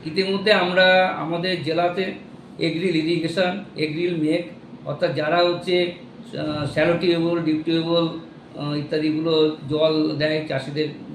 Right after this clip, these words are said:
ক্ষেত্রে, বা যারা আরএলআই, অর্থাৎ নদী থেকে যে জলটা ওঠে সেই জলের বিষয়টা ব-, বন্দোবস্ত করে,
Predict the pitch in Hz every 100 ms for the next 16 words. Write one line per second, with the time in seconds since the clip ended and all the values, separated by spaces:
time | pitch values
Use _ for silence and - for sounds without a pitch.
0 | - - - 151 143 156 175 - - -
1 | - - 131 139 135 151 147 147 175 185
2 | 190 175 - 147 151 151 175 165 175 175
3 | 165 151 151 147 160 143 175 180 143 139
4 | 147 147 147 135 151 143 147 139 - 135
5 | 131 139 143 139 156 135 143